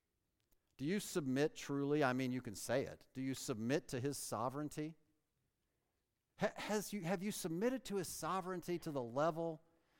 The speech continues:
that you have stopped complaining? "Oh,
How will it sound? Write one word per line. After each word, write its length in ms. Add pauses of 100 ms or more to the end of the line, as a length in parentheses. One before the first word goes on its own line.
(220)
that 220
you 100
have 120
stopped 680
complaining? 760 (1800)
"Oh, 140